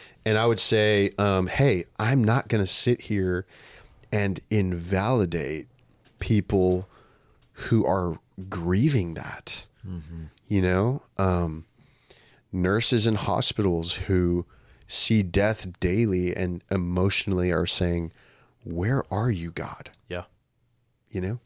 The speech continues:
Speaker 1: Job said that.
Speaker 3: Yeah.
Speaker 1: In,
Speaker 3: Yeah.
Speaker 1: in, in Job twenty-three, he says, "God, I walk forward, I don't feel you. To my,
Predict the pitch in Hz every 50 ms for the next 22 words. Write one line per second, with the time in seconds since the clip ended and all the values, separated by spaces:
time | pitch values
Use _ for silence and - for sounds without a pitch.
0 | _ _ _ _ - 95 92 107 120 147 123 113 - 104 87 80 92 69 - -
1 | - _ _ _ _ _ _ _ _ _ _ _ _ _ _ _ _ _ _ _
2 | _ _ - 90 95 - - _ _ _ _ _ - - 110 110 104 - - 110
3 | 107 104 - - 113 104 101 98 92 92 98 98 107 110 - - 110 107 107 101
4 | - - 107 104 120 147 175 123 85 92 101 98 98 104 95 90 - - 98 101
5 | 120 131 131 123 - - - - - - - - - - - - 101 104 95 101
6 | 101 104 - - - - - 101 101 117 135 143 135 117 98 101 113 113 - -
7 | - 113 113 110 101 92 90 85 - - 104 98 92 90